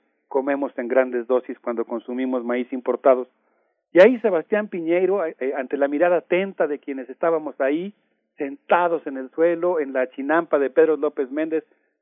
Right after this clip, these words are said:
disfrutando de los diversos tonos de blanco, amarillo, rojo, morado, azul de sus maíces,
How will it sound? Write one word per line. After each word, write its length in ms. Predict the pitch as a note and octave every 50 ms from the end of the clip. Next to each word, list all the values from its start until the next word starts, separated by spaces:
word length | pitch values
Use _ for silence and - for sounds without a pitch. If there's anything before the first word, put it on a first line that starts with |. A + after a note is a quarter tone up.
| _
disfrutando 1000 | - - - - _ - D3+ D#3 E3 - _ _ - F3+ F3 F3+ F3+ F3 F3 E3
de 80 | E3
los 180 | D3+ D3+ C#3 C3
diversos 440 | C#3 C#3 D3 E3 D#3+ - - D3+ - _
tonos 340 | - D#3+ D#3 D#3 D3+ C#3 C3+
de 100 | C3+ C3
blanco, 500 | B2+ C3 C3+ C#3+ C#3+ D3 D3+ - - C3+
amarillo, 680 | B2+ B2+ B2+ B2 B2+ C3+ C#3 D3 D3 C#3 D3 C#3 C3
rojo, 520 | B2+ A#2 A#2 C3 C#3 C#3+ C#3 - - C#3+ B2+
morado, 580 | C3 B2+ B2 B2+ C3+ C#3 D3 D3 C#3+ C#3+ C3+ - _ _ _ _ _
azul 480 | - C3+ B2 - - - F3 F3 F3 D#3
de 120 | D#3 C#3+
sus 160 | - D3+ C3+ C3+
maíces, 500 | C#3+ C#3 C#3+ D#3 E3 D3+ - G3 G3